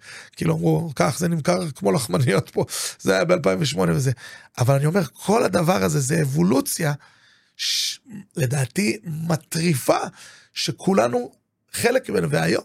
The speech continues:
כבר אין שום בעיה לשמוע את הדבר הזה, אבל כל אחד נמצא אחד על השני, אתה מבין? כל אחד מהם באבולוציה הזאת. היום אנחנו כבר בעולם שאנשים כבר, אה, אה,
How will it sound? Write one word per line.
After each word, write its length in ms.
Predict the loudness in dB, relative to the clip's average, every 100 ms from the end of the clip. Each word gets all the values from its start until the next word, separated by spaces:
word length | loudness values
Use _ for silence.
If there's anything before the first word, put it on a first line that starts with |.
| -4
כבר 160 | -2
אין 80 | -2
שום 180 | -2 -2
בעיה 140 | 0
לשמוע 400 | 0 -2 0 0 -2 -14 -20 _ _ -4
את 80 | 0
הדבר 360 | 2 2 2
הזה, 160 | 2 0
אבל 160 | -2 -4
כל 260 | -4 0 0
אחד 300 | 2 0 0 -2 -14 _ _ _ _
נמצא 400 | -6 -2 0 2
אחד 240 | 2 0
על 80 | 0
השני, 340 | -2 -2 -6 -8 -16 _ _ _
אתה 100 | -12
מבין? 220 | -8 -8 -4
כל 180 | -2
אחד 220 | 0 0 0
מהם 400 | 0 -2 -6 -16 _
באבולוציה 720 | -8 -2 0 2 2 0 0 -4
הזאת. 280 | -4 -8 -12 -20 -20 _ _ _ -20 -20 -18 -20 -6
היום 280 | -2 0 0
אנחנו 220 | 0 0
כבר 140 | 0
בעולם 680 | 2 4 4 4 0 -4 -8 -12 _ _ _ _ _ _
שאנשים 440 | -4 0 2 0 -2
כבר, 280 | 0 0 2
אה, 420 | 2 2 2 2 0 -8 _ _ _ _ _ _ _ _ _ _ _ _ _
אה, 60 | -4